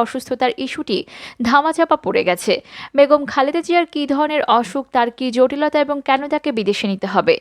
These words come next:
এই সম্পর্কে না বিএনপির রাজনীতিবিদরা না চিকিৎসকরা সঠিক তথ্য দিচ্ছেন। এখন পর্যন্ত বেগম খালেদা জিয়ার অসুস্থতার যে খবরটি সবচেয়ে বেশি পাওয়া যাচ্ছে, সেটি হলো তার লিভারের সমস্যা। তার লিভার প্রায়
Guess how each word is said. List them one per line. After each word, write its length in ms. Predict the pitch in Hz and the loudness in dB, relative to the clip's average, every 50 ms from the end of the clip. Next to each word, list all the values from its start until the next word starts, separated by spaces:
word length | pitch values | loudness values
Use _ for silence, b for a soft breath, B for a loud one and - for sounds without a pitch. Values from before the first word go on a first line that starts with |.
| B B B B B B B | B B B B B B B
এই 160 | - 285 311 302 - - | 2 2 2 2 2 0
সম্পর্কে 560 | 339 339 330 - 330 330 320 - - 220 190 190 - - _ - 220 220 | 0 0 0 0 0 0 0 -2 0 0 2 2 0 -2 _ -8 -2 0
না 100 | 226 220 220 202 | 2 2 2 0
বিএনপির 440 | 202 240 247 262 277 277 269 285 269 247 | -2 -2 0 -2 -2 -2 -4 -4 0 0
রাজনীতিবিদরা 840 | 214 202 208 208 - - 220 208 233 220 196 202 185 190 - 220 254 277 | 0 0 0 -2 -6 -8 -6 -6 -6 -6 -6 -6 -6 -2 0 0 2 2
না 140 | 262 247 240 | 2 2 0
চিকিৎসকরা 640 | 233 - 262 - 302 - - - 294 277 - 277 277 | 0 -2 -6 -8 -8 -8 -4 -4 -4 -2 -2 -4 -4
সঠিক 380 | - - 311 294 294 - 262 - - | -2 -2 -2 -2 -2 -2 -6 -6 -6
তথ্য 200 | - 156 160 - 196 | -6 -6 -6 -4 -4
দিচ্ছেন। 400 | 175 180 175 - - - 202 - - B B B B B B B B - 262 | -2 -4 -4 -2 0 2 2 2 0 B B B B B B B B 2 2
এখন 220 | 269 - - 349 370 | 2 0 -4 -6 -4
পর্যন্ত 380 | 359 349 339 311 - 330 320 320 - 294 | -2 -2 -2 0 0 -2 -2 2 4 4
বেগম 240 | 247 226 254 262 254 | 4 4 4 0 0
খালেদা 180 | 240 - 254 247 240 240 240 | 0 0 0 2 2 2 0
জিয়ার 240 | 233 247 254 247 240 - - 233 | 2 2 2 2 2 2 2 2
অসুস্থতার 500 | 247 240 - 302 285 - - 294 294 285 269 269 | 2 0 -4 -8 -8 -8 -4 -2 0 0 0 -2
যে 60 | 269 | -4
খবরটি 420 | 262 - 254 208 190 220 214 220 226 | -2 -2 0 0 0 0 -2 -4 -4
সবচেয়ে 420 | - - 262 247 - - 277 269 262 | 0 0 0 0 0 -2 -2 -2 -2
বেশি 160 | 262 - 285 | -2 -4 -4
পাওয়া 240 | 269 - 262 262 269 | 0 2 2 4 4
যাচ্ছে, 340 | 262 277 269 269 - - 208 - B B B B B B B B | 2 2 0 -2 0 0 0 0 B B B B B B B B
সেটি 300 | - - 311 302 294 339 349 | -6 -4 -2 -2 0 -2 0
হলো 180 | 330 359 349 349 | 0 0 0 2
তার 120 | 359 339 320 262 | 2 2 2 2
লিভারের 360 | 254 254 240 247 240 202 185 - | 2 2 2 2 2 2 0 -2
সমস্যা। 440 | - 185 160 180 175 - - 185 170 170 - - _ _ _ _ _ _ _ - | -4 -4 -4 -6 -6 -4 -2 0 0 0 -2 -6 _ _ _ _ _ _ _ 2
তার 120 | 202 202 202 | 2 4 4
লিভার 280 | 196 208 196 220 214 214 214 | 2 2 2 2 2 2 0
প্রায় 180 | - 220 269 320 | 0 0 0 0